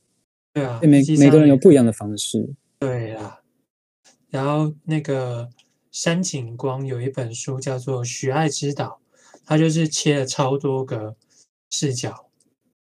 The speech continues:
Speaker 1: 因为他有点特别的题材。诶，好，下一个问，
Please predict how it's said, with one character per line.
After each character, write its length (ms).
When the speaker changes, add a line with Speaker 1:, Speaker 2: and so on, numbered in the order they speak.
Speaker 1:
因 100
为 100
他 200
有 180
点 220
特 260
别 200
的 60
题 160
材。 160
诶， 360
好， 400
下 400
一 160
个 360
问， 380